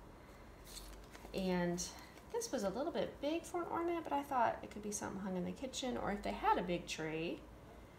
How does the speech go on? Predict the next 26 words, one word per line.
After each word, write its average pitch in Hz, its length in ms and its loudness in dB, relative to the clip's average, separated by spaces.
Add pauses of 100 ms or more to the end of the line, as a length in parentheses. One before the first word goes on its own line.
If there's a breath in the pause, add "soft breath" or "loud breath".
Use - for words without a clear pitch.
(720)
they 180 100 -2
could 180 140 -4
hang 190 220 0
it 185 80 2
on 190 120 0
the - 80 -2
tree. - 360 0 (260)
So, - 320 6 (1400)
um, 190 420 8 (160)
thought 539 240 12
about 277 300 12
putting 233 260 4
those 196 260 6
together. 170 600 4 (1160)
I'm 208 100 -4
thinking 359 340 -2
about - 300 4
staying 165 460 2
with - 180 -6
that. - 340 0
And 214 120 -2
here's 269 200 0
a 440 60 -2
couple - 400 0
other 175 220 4
things. 170 760 -4